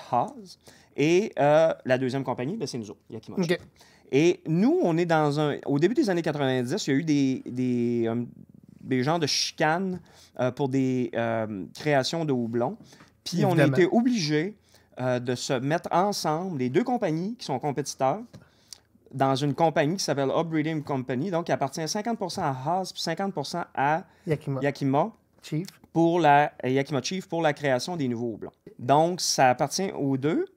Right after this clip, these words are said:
Speaker 1: Puis, donc, on crée les houblons ensemble. Puis quand c'est le temps des ventes, on les, on compétitionne.
Speaker 2: C'est quand
Speaker 1: Donc,
Speaker 2: même assez
Speaker 1: fait que
Speaker 2: bizarre,
Speaker 1: c'est pour
Speaker 2: là.
Speaker 1: ça que du Citra, tu vas avoir du Citra de Yakima Chief, mais tu peux avoir du Citra de Haas aussi.
Speaker 2: C'est comme si tu dirais,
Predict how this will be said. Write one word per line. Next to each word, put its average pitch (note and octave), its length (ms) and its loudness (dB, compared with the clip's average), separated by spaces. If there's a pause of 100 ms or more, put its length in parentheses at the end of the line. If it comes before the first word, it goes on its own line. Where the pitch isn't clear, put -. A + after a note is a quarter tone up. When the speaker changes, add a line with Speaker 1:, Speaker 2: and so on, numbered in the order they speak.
(140)
Speaker 1:
Puis, A3+ 460 -2 (360)
donc, D#3 220 2
on D3+ 140 4
crée A3+ 180 -2
les B3 120 2
houblons F#3 340 2
ensemble. E3 360 -4 (760)
Puis - 100 -20
quand F#3 120 4
c'est G3 100 0
le D#3 60 -6
temps F3+ 140 2
des D#3 180 2
ventes, D#3 260 2 (280)
on C#3+ 140 2
les, C#3+ 200 4
on C#3 80 0
compétitionne. B2+ 460 -6 (1040)
Speaker 2:
C'est - 140 -14
quand C3 140 -6
Speaker 1:
Donc, F3 140 8
Speaker 2:
même F#3 100 8
assez D#3+ 160 2
Speaker 1:
fait E3 60 6
que D3+ 40 2
Speaker 2:
bizarre, D3+ 300 8
Speaker 1:
c'est E3 200 12
pour - 100 10
Speaker 2:
là. C#3 40 10
Speaker 1:
ça C3+ 180 6
que F3 220 2 (100)
du C3+ 160 -10
Citra, E3 720 -2 (260)
tu - 100 -8
vas C3 60 6
avoir C#3+ 100 4
du C#3 60 -4
Citra F3 220 -4
de E3+ 60 0
Yakima C3+ 300 0
Chief, D4 200 -2
mais G3+ 80 0
tu - 120 -10
peux D#3+ 80 0
avoir C#3 200 4
du C#3+ 80 -8
Citra D#3 300 -6
de D3 80 -2
Haas C3+ 300 -4 (180)
aussi. - 160 -18 (240)
Speaker 2:
C'est G3 120 2
comme C4+ 220 8
si - 140 -6
tu - 120 -12
dirais, F#3 480 4